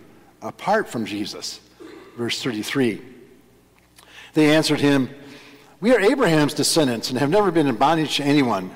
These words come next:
How can you say you'll be made free?" These individuals thought that they could be made free because they had the right color of skin.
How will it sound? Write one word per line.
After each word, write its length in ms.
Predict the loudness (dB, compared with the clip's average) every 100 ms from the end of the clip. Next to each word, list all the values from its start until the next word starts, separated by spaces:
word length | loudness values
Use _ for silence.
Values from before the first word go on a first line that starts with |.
| -6
How 180 | -2 -2
can 200 | -2 -2
you 100 | -2
say 400 | 0 2 2 0
you'll 360 | -4 -2 -2
be 100 | -2
made 340 | -2 -2 -2 -6
free?" 540 | -6 -4 -2 -4 -10 -18 -20 _ _ _ _ _ _ _ _ _ -20 -20 -20 -20 -20 -4
These 200 | 0 2
individuals 540 | 4 4 4 4 0
thought 320 | 2 2 4 2
that 200 | 0 2
they 120 | 0
could 160 | 0
be 80 | 0
made 240 | 2 0 0
free 320 | 2 4 4
because 360 | 2 -2 -2
they 140 | 2 2
had 180 | 2 0
the 60 |
right 200 | 0 0
color 240 | 0 -2 -2
of 80 |
skin. 460 | -2 -2 -2 -4 -10